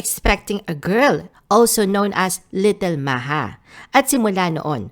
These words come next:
proud na niyang ipinapakita ang kanyang lumalaking baby bump, pati na rin ang kanyang mga bonggang maternity outfits. Narito ang mga kaganapan sa pagbubuntis ni Maha at ang kanyang kalagayan ngayon.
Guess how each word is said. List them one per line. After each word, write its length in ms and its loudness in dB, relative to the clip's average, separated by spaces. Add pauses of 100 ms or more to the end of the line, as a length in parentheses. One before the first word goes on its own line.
(200)
proud 240 8
na 80 0
niyang 160 -4
ipinapakita 800 -2 (320)
ang 160 4
kanyang 240 0
lumalaking 480 -2
baby 240 -4
bump, 400 -6 (320)
pati 160 -2
na 80 0
rin 80 -2
ang 80 -4
kanyang 240 -2
mga 160 -2
bonggang 400 0
maternity 640 -4
outfits. 720 -4 (320)
Narito 320 4
ang 160 0
mga 160 -6
kaganapan 640 -2
sa 160 -6
pagbubuntis 800 -6
ni 80 -4
Maha 480 0 (240)
at 240 -6
ang 160 0
kanyang 480 0 (160)
kalagayan 640 2
ngayon. 560 -8